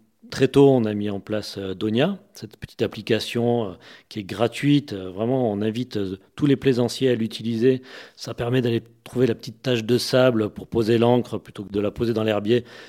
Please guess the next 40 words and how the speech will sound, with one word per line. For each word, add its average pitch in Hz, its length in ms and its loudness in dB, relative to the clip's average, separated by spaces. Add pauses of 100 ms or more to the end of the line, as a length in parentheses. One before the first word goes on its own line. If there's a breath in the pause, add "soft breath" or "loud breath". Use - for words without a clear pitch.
(100)
C'est, - 260 -16
vraiment, 131 340 2
c'est - 120 -6
des 107 80 -2
petits - 260 -6
gestes, 139 220 0
mais 92 60 -12
ça 95 100 -8
fait 110 140 -8
une 104 220 -4 (300)
très 147 160 0
grande 120 200 0
différence. 110 560 -4 (600 loud breath)
Et 113 160 -8
puis, 151 460 2
euh, 101 640 0 (480 loud breath)
plus - 140 -4
récemment, 123 800 2
on, 104 720 -2
on 107 120 -6
a 107 60 -6
essayé 123 220 -2
de 117 140 0
développer, 113 720 4
euh, 104 440 0
enfin, 95 240 -10
on - 20 -6
essaie 104 180 -4
de 110 80 -2
développer 107 500 -2 (420 loud breath)
des 110 140 0
réseaux, 117 560 2
euh, 104 200 2
de 95 560 -6
coffres 131 280 0
d'amarrage 104 480 -2
pour 110 100 -10
les 98 80 -6
grands 101 180 -2
bateaux. 107 360 -2